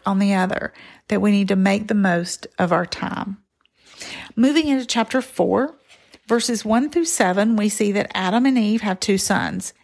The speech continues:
Cain and Abel. One farms and one tends. There is the phrase that we see throughout the Old Testament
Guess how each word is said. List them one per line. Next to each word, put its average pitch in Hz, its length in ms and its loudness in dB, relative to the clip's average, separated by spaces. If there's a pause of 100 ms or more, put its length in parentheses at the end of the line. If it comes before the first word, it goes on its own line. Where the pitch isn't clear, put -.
(120)
Cain 180 240 -2
and 214 120 0
Abel. 180 480 -2 (420)
One 190 300 2
farms 220 600 2 (100)
and 180 220 0
one 180 240 0
tends. 254 640 -4 (600)
There 254 300 0
is 254 120 -2
the 254 100 2
phrase 330 440 0
that 262 140 -2
we 220 160 2
see 214 220 0
throughout 190 340 0
the 185 140 2
Old 220 160 0
Testament 160 680 -6